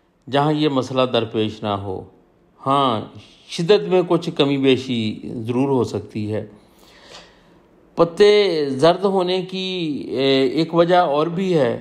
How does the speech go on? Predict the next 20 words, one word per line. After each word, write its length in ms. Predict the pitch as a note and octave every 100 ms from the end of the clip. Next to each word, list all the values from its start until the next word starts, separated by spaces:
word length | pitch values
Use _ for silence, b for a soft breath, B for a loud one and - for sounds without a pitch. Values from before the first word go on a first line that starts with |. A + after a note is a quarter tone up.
| - _ _ _ -
कि 80 |
जब 260 | C3 D3+ D#3
पत्तों 280 | D3+ D3 E3
में 240 | E3 E3
खुराक 460 | - C3 C3+ D3 -
की 80 | D#3
तैयारी 380 | D#3+ D3 C3 C#3+
का 140 | D#3
अमल 180 | C#3+ C#3+
रुक 240 | C3 C#3 D#3
जाता 320 | C#3 B2+ B2+
है, 200 | C3 C3+
तो 280 | C3 E3 D#3+
भी 180 | F#3
ये 160 | F3 E3+
जर्द 240 | C#3 C3
होकर 360 | C3 C3 B2 A#2+
गिर 180 | A2+ G#2
जाते 320 | G#2 F#2 G2+
हैं 260 | F#2 G2+